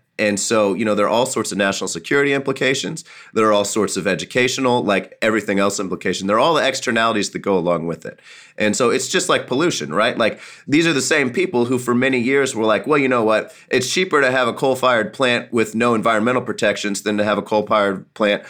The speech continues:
with environmental protections," right? Of course it is to them, but it's not cheaper to society. And so what we need to do as a society, we need to realize, like, this is what China has seen.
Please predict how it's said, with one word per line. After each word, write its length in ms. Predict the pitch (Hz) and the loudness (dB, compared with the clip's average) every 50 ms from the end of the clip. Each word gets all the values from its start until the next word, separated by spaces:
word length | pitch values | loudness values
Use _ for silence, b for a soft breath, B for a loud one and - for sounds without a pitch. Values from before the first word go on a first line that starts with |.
| B B B B | B B B B
with 140 | - 202 208 | 2 2 4
environmental 420 | 196 220 233 233 233 254 254 220 | 4 4 2 4 4 2 2 0
protections," 580 | - 117 110 131 110 98 - - 98 92 - 123 | 0 0 0 0 0 0 0 -2 -4 -2 0 0
right? 280 | 135 165 208 - - _ _ _ _ _ _ _ _ _ _ _ _ _ _ - | 0 0 0 -4 -8 _ _ _ _ _ _ _ _ _ _ _ _ _ _ -4
Of 100 | 127 - | 0 2
course 260 | - 247 262 254 247 | 2 2 2 2 2
it 80 | 170 | 2
is 200 | 151 143 123 127 | 2 2 2 2
to 80 | - 131 | 0 0
them, 320 | 131 170 214 196 175 175 | 2 2 2 2 0 0
but 100 | 151 143 | 0 0
it's 140 | 139 135 - | 0 0 0
not 180 | 156 175 190 180 | 0 0 0 0
cheaper 320 | - - 170 165 - 143 | 0 -2 -2 -2 0 0
to 80 | 135 123 | -2 -2
society. 720 | 120 - 120 113 - - 190 175 151 101 82 78 73 B B B B B B | -2 -4 -4 -4 -2 -2 0 0 0 0 -2 -4 -6 B B B B B B
And 100 | 135 135 | -2 0
so 140 | - 175 | 0 2
what 180 | 147 147 135 127 | 2 2 2 2
we 220 | 127 143 190 208 | 2 0 0 0
need 160 | 220 202 190 165 | 0 0 0 0
to 60 | 160 | 0
do 160 | 135 156 165 | 0 0 0
as 80 | 151 135 | 0 0
a 80 | 123 117 | -2 -4
society, 400 | 113 - - 160 165 180 151 131 | -4 -2 0 0 0 2 2 0
we 160 | 120 147 190 | 0 0 0
need 140 | 220 196 - | 0 0 0
to 60 | - | 0
realize, 300 | 120 156 196 190 139 120 | 0 2 2 2 2 0
like, 200 | 131 107 - - | 0 -4 -2 0
this 140 | 160 190 - | 0 0 0
is 100 | 254 190 | 0 0
what 160 | 165 139 - - | 0 0 0 0
China 320 | - 165 156 185 165 113 | 0 0 0 2 0 0
has 180 | 98 98 85 - | -2 -2 -4 -2
seen. 360 | - 156 165 - - - | -2 -2 -2 -2 -4 -8